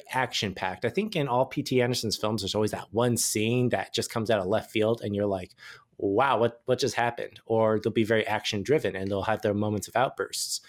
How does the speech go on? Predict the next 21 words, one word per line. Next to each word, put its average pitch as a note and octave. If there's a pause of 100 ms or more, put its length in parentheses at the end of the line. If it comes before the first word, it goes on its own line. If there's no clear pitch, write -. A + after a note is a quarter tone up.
(340)
Um, A#2+ (140)
this -
one G#3
doesn't B2+
have F#3+
it, - (200)
surprisingly. G#2 (360)
It's B2+
very E3+
tamed. C3
It's -
very C#3 (520)
mellow, A#2 (400)
um, A#2
but C3
there's A2+
still C3+
a -
lot A2+
going A2
on. C3+